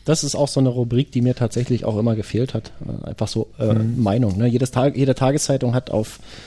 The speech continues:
Speaker 1: auf Seite zwei oder drei eine, äh, eine Meinungsseite und mit dem Kommentar des Tages und, äh, ja, also ich find das, ich find das immer gut. Ähm, das, äh, äh, ermöglicht neue Denkansätze, einfach auch mal so, äh, sein eigenes,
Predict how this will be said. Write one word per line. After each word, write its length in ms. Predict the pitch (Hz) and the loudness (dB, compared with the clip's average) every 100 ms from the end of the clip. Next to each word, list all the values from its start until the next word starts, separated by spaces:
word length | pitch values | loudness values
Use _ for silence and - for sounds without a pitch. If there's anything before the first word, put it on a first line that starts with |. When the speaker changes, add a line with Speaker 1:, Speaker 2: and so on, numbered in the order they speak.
| - - - - | -18 -20 -20 -12
Speaker 1:
auf 120 | - | -2
Seite 180 | 127 - | -2 0
zwei 260 | - 131 131 | -2 2 4
oder 140 | 135 | 2
drei 340 | 120 120 131 117 | 2 2 2 2
eine, 880 | 120 120 117 110 - - 117 117 117 | 2 4 2 0 -2 -2 0 0 2
äh, 40 | |
eine 100 | 131 | 2
Meinungsseite 800 | 117 123 147 - 131 135 127 127 | 2 4 2 2 0 2 2 2
und 260 | - 117 - | 0 -2 0
mit 160 | 127 123 | -2 2
dem 180 | 117 117 | 0 2
Kommentar 380 | 120 120 120 120 | 2 2 2 0
des 140 | 123 | -2
Tages 440 | - 110 117 110 - | 0 0 0 -2 -4
und, 320 | 110 113 - | -6 -6 -12
äh, 500 | 90 50 - - - | -12 -12 -16 -18 -10
ja, 200 | - - - | -8 -10 -8
also 180 | 113 | -2
ich 160 | - - | -2 0
find 160 | 151 135 | 0 2
das, 220 | - - | -2 -4
ich 180 | 139 - | -6 -2
find 180 | 143 | 0
das 120 | 135 135 | 0 2
immer 180 | 123 | 0
gut. 260 | 120 185 - 139 | 2 0 0 -2
Ähm, 180 | 143 | 0
das, 160 | 139 131 | 0 0
äh, 160 | - 62 | -2 -2
äh, 600 | - - - 50 - - | -4 -8 -6 -6 -6 -4
ermöglicht 480 | 135 135 139 123 - | 0 0 0 -2 0
neue 140 | 120 | 2
Denkansätze, 720 | 123 147 139 131 123 - 123 - - | 2 2 2 0 0 0 -2 -2 -8
einfach 240 | - 113 | -4 -2
auch 100 | 87 | 0
mal 160 | 120 110 | 0 0
so, 180 | 113 113 - - - - | -2 -4 -8 -20 -20 -12
äh, 220 | - 120 117 | -2 0 2
sein 200 | 120 117 | 0 2
eigenes, 640 | 101 120 117 113 - - | 2 2 0 0 -2 -6